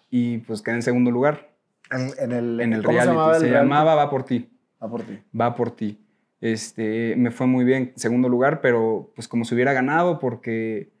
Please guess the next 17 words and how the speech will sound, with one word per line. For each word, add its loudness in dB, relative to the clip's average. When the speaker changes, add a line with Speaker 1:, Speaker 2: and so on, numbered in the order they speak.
Speaker 1:
al 2
primer 6
lugar 6
solamente 2
le 4
daban 4
el -2
premio 2
de -2
un 0
disco -2
con -2
una -2
disquera 0
que -6
era -2
Warner. -2